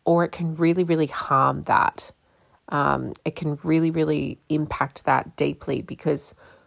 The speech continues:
we're viewing it from a place of that self-connection that is quite fragmented. And if that self-connection is fragmented,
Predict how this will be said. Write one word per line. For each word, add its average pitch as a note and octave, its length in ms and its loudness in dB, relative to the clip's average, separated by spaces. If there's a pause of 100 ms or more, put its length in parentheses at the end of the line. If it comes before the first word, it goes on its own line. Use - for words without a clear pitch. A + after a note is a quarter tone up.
(200)
we're D#3 280 4
viewing D#3+ 400 -2
it - 120 -4
from D3 200 -4
a C#3+ 80 -4
place C#3+ 560 -2
of C#3 260 0
that - 280 0 (220)
self-connection D#3+ 720 0
that - 160 -4 (160)
is D#3+ 200 0
quite - 340 4
fragmented. E3+ 840 2 (460)
And E3+ 100 4
if E3+ 180 0
that A3+ 240 6
self-connection D#3+ 760 2
is D3 180 -6
fragmented, E3 840 2